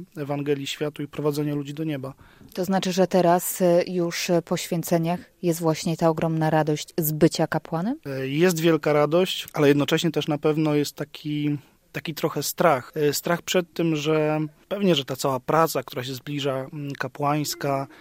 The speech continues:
Speaker 1: e, też jest wymagająca i też jakoś w pewien sposób człowiek się zastanawia nad tym, jak to będzie wyglądać,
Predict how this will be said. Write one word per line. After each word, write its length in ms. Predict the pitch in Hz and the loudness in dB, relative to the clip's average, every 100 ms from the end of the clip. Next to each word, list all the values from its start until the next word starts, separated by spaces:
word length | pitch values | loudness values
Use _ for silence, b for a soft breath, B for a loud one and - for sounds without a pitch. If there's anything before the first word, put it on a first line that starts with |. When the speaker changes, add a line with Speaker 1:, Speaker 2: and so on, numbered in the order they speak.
| B - | B -14
Speaker 1:
e, 100 | 139 | -2
też 180 | 160 | 2
jest 180 | 170 143 | 2 2
wymagająca 840 | 143 139 135 139 147 156 147 143 | 0 0 2 2 2 2 -2 -6
i 60 | 127 | -4
też 260 | - 156 147 | -2 -2 -2
jakoś 380 | 123 123 - 147 | -6 -10 -10 -12
w 100 | 127 | -14
pewien 300 | - 139 139 | -8 -6 -4
sposób 480 | - - 139 151 131 | -8 -6 -4 -4 -6
człowiek 280 | - 139 135 | -2 0 -2
się 120 | 147 | -6
zastanawia 380 | 135 143 147 143 | -6 -2 0 0
nad 180 | 139 - | -2 -6
tym, 140 | 143 | -8
jak 120 | 131 | -8
to 80 | - | -8
będzie 240 | 139 135 | -8 -6
wyglądać, 580 | 131 139 139 135 156 165 | -8 -2 0 0 -2 -4